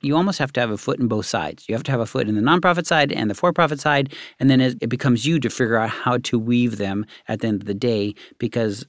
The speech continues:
you know, the circles out there still exist in isolation, in silos of each other.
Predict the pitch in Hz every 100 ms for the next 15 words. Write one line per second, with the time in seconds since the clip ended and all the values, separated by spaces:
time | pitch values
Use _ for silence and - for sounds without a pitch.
0 | _ - 117 104 98 - 117 117 107 101
1 | 110 101 - 113 107 104 98 107 95 95
2 | 98 101 104 104 104 95 92 90 90 87
3 | 87 - - 104